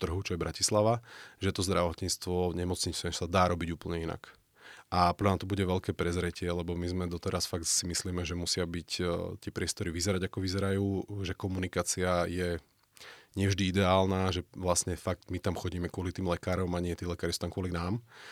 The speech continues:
A vôbec to nie je zacentrované na klienta. A, a verím, že toto je všetko niečo, čo my v súkromnom zdravotníctve poznáme a tí, ktorí v ňom podnikáme a snažíme sa byť úspešní, tak to tak robíme. Alebo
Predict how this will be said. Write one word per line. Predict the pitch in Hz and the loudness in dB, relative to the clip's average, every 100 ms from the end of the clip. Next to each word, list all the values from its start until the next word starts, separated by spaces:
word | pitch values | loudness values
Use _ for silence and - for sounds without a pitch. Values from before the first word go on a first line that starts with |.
| - - | -16 -16
A | - 87 | -4 0
vôbec | 95 90 | 2 2
to | 92 - 95 | 0 -2 0
nie | 92 87 | 2 2
je | 82 | 0
zacentrované | 87 90 85 90 87 87 | 0 -2 -2 -2 0 0
na | 82 | -2
klienta. | - 82 80 - 80 | -2 -4 -4 -6 -6
A, | - 85 | -2 -2
a | 98 | 0
verím, | 101 104 110 | 4 6 6
že | 95 | 4
toto | 92 90 95 | -2 -2 0
je | 92 90 87 _ _ _ - | 2 2 -2 _ _ _ -6
všetko | - 101 - 101 | -2 -2 -2 -2
niečo, | 92 92 - | 0 0 -2
čo | 101 98 | -2 0
my | 95 | 0
v | - | -2
súkromnom | 98 - 98 95 | -4 -2 0 0
zdravotníctve | 90 87 90 - 87 95 | 2 2 2 0 -4 -4
poznáme | 85 95 92 98 85 85 | -4 -2 0 2 2 0
a | 80 | -4
tí, | 85 | -6
ktorí | 92 90 | -2 -2
v | - - | -4 -8
ňom | 92 87 | -8 -2
podnikáme | 98 90 101 87 85 87 | 0 2 2 2 2 0
a | |
snažíme | 85 - 85 87 | 0 -2 -4 -2
sa | 92 | -4
byť | 87 | -4
úspešní, | - 87 - 87 | -6 -4 -4 -2
tak | 87 - | -2 -2
to | - | -6
tak | 95 82 87 | -6 -4 -2
robíme. | 87 101 135 - - - - - - - | 0 4 2 0 -14 -16 -16 -16 -20 -2
Alebo | 82 82 80 78 | 0 0 0 -6